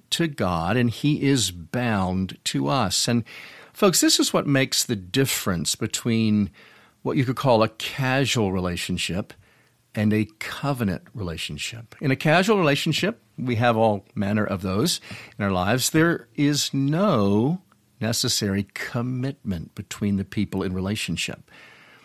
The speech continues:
In a covenant relationship, oh, there certainly is. Uh, there is a woman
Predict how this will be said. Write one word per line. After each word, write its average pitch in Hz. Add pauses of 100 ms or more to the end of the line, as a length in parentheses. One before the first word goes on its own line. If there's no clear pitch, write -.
(400)
In 131
a 110 (180)
covenant 202
relationship, 90
oh, 101 (580)
there 95
certainly 87 (200)
is. 139 (720)
Uh, 107
there 117
is 107 (180)
a 110
woman 156